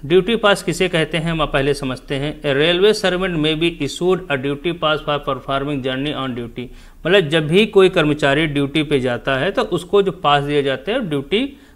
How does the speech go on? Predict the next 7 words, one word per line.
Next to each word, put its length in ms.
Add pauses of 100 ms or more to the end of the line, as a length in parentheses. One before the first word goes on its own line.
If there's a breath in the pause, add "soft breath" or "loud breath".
(140)
पास 220
कहलाता 480
है। 220 (540 soft breath)
ये 120
ड्यूटी 340 (100)
पास 220 (180)
सामान्यतः 760